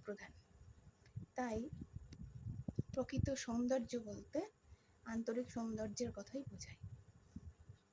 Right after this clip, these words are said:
নমস্কার সকলকে, স্পিরিচুয়াল ক্রিয়েটিভ দেবজানিসের চ্যানেলে সকলকে স্বাগত জানাই। প্রকৃত সৌন্দর্যের সংজ্ঞা কী? প্রকৃত সৌন্দর্য কি শুধুই রূপের সৌন্দর্য, যে কেমন দেখতে না দেখতে? তা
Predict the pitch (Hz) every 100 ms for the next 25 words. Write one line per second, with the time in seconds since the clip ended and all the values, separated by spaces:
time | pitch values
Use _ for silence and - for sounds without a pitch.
0 | - - - - - - - 247 233 -
1 | 240 - 208 196 202 285 320 - 240 240
2 | 254 254 240 233 233 226 214 226 226 240
3 | - 226 226 233 226 - 202 208 208 208
4 | 196 - - 196 254 - - - - -
5 | - - - - - - - 254 254 294
6 | - 330 320 277 269 269 277 - 294 -
7 | 214 240 240 233 - - - - - -
8 | - - 233 254 - 262 - 233 247 247
9 | 254 - 254 262 - 254 254 254 220 208
10 | - - - _ - 262 254 269 262 294
11 | 320 339 247 - - - - 240 233 233
12 | 220 240 - 220 220 214 208 214 - 233
13 | 247 - - 247